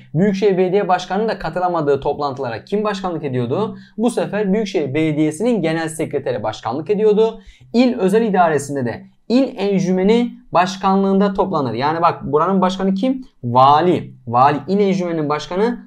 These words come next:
vali. Vali bulunamadı, katılamadığı toplantılara genel sekreter başkanlık eder. Demek ki genel sekreter kısmı iki şekilde karşıma çıkıyor. Bir, Büyükşehir Belediyesi'nde karşıma çıkıyor genel sekreter. Bir diğeri de arkadaşlar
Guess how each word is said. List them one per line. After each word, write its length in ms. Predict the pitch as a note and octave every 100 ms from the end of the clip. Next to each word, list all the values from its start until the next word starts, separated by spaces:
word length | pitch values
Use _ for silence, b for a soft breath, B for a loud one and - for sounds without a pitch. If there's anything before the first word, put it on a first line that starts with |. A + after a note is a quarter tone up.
| -
vali. 560 | B2 B2+ C#3+ D3 A2+ A2+
Vali 420 | C3+ D#3+ G#3 D#3
bulunamadı, 600 | D#3+ D#3+ G3+ G#3+ G3+ G3 G3 B
katılamadığı 540 | D3+ D3 E3 G3+ G#3+ G3+
toplantılara 800 | F#3+ E3 D3+ C#3+ C3+ G3+ A#3+ - _
genel 360 | - D3+ G#3 A3+
sekreter 800 | G3 - E3+ - E3 F#3+ G3 E3
başkanlık 540 | C#3+ - C#3 B2 A#2
eder. 320 | A2+ A2 G2+ - b
Demek 300 | E3+ G3+ A3+
ki 120 | G#3 D3
genel 260 | E3 G#3+
sekreter 580 | A3+ G#3 F#3+ D3 D#3 -
kısmı 320 | G3+ G3 A#3
iki 240 | A#3+ G3 G#3
şekilde 360 | A3+ G3 G3
karşıma 360 | F#3 D#3+ D#3+ C#3+
çıkıyor. 480 | - - A#2+ G#2+ b b
Bir, 400 | C#3 E3+ A#3 A#3+ - -
Büyükşehir 520 | D#3+ A3+ F#3+ A3 E3+
Belediyesi'nde 600 | E3+ E3 E3+ D#3+ D#3+ E3
karşıma 420 | G#3+ G#3+ A3 A3
çıkıyor 240 | G3 G#3+ F#3+
genel 320 | D3+ C#3+ C3+
sekreter. 760 | C3+ B2+ B2+ C3 F3 G#3 - B -
Bir 280 | F3 B3 A3
diğeri 220 | G#3+ F#3+
de 60 |
arkadaşlar 680 | D#3+ D3+ D3 C3 C3 G3 A#3